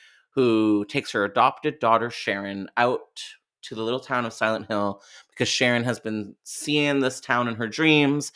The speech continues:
She's not feeling her best. She's acting all spooky, so let's just take her. Why not? Um, after arriving to the spooky town of Silent Hill,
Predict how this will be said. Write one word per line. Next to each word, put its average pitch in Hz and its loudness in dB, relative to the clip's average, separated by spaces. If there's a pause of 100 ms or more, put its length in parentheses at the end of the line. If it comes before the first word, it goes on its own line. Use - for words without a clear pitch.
(400)
She's 113 -6
not 123 -2
feeling 147 0
her 139 0
best. 135 4
She's 117 -6
acting 123 0
all 113 0
spooky, 123 -2
so 113 -4
let's 107 4
just 110 -4
take 104 -2
her. 98 -6 (180)
Why 98 -4
not? 117 2 (840)
Um, 120 2
after 131 2
arriving 127 4
to - -8
the 107 -6
spooky - -12
town 104 -2
of 95 -10
Silent 101 -6
Hill, 110 -2